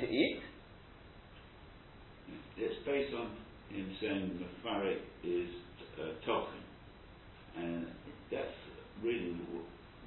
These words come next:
Speaker 2: way out, because n-, nobody holds Mefarik is Tochen.
Speaker 1: Yes, they
Speaker 2: Mefarik
Speaker 1: do.
Speaker 2: is
Speaker 1: The Yereim.
Speaker 2: Tochen. Yeah. He's, well, y-, y-, you, you'll n-, you won't find that in the Shulchan Aruch.
Speaker 1: We don't have to find it in the Shulchan Aruch, but there's about, probably about five shittahs about what Mefarik is.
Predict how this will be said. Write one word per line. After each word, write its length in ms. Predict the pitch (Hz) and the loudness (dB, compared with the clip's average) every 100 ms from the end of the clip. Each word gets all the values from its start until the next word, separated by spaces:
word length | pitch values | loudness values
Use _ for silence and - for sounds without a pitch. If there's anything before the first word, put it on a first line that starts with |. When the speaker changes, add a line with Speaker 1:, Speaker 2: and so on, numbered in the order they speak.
| - | 2
Speaker 2:
way 200 | 95 - | 4 4
out, 260 | - - - | 4 0 -2
because 300 | - 85 85 | 0 2 2
n-, 180 | 95 - | -2 0
nobody 340 | 117 107 95 87 | 6 8 8 6
holds 280 | 82 - - - | 6 4 0 -6
Mefarik 460 | 78 - - - - | -8 -4 -2 0 -2
is 80 | - - | -4 -8
Tochen. 280 | - - - - - - | -6 -6 -6 -12 -12 -2
Speaker 1:
Yes, 120 | - 95 | 0 4
they 80 | |
Speaker 2:
Mefarik 360 | 98 107 160 - | 6 10 8 8
Speaker 1:
do. 60 | - | 4
Speaker 2:
is 40 | |
Speaker 1:
The 60 | 143 | 12
Yereim. 340 | 160 185 123 | 12 12 12
Speaker 2:
Tochen. 240 | 95 - - - | 10 2 -2 -2
Yeah. 140 | 85 - - | -2 -2 -2
He's, 240 | - 120 - - - | 4 6 4 -4 4
well, 280 | 110 87 - - - - 98 | 6 6 2 -4 -12 -12 -8
y-, 80 | 85 | -6
y-, 120 | - - | -6 -2
you, 260 | 98 104 113 104 107 | 2 2 2 2 6
you'll 200 | 107 123 | 8 8
n-, 120 | 101 110 | 4 4
you 40 | |
won't 240 | 139 131 - | 6 6 8
find 240 | - 104 | 6 8
that 160 | 107 - | 6 4
in 120 | 85 | 2
the 80 | 85 - | -2 -2
Shulchan 280 | 80 - 76 | -2 -2 -4
Aruch. 280 | - - - - - - - - - - - - - | -6 -6 -10 -14 -14 -14 -14 -14 -14 -16 -14 -12 -8
Speaker 1:
We 60 | - | 8
don't 120 | 139 | 10
have 160 | 160 - | 10 8
to 40 | |
find 180 | 107 98 | 4 4
it 60 | 98 | 4
in 40 | |
the 60 | - | 4
Shulchan 200 | - 104 | 2 4
Aruch, 140 | 101 - | 4 4
but 80 | 117 | 6
there's 160 | 117 | 8
about, 360 | 120 131 - - | 12 12 12 10
probably 260 | 143 135 131 | 8 10 12
about 340 | 123 117 - | 12 12 12
five 200 | - 143 - | 12 12 12
shittahs 400 | 156 120 120 117 - - - - | 10 10 10 8 4 -2 4 12
about 260 | 120 113 123 | 12 12 12
what 120 | 123 | 12
Mefarik 400 | 117 127 123 123 | 12 12 12 12
is. 200 | 196 - | 10 10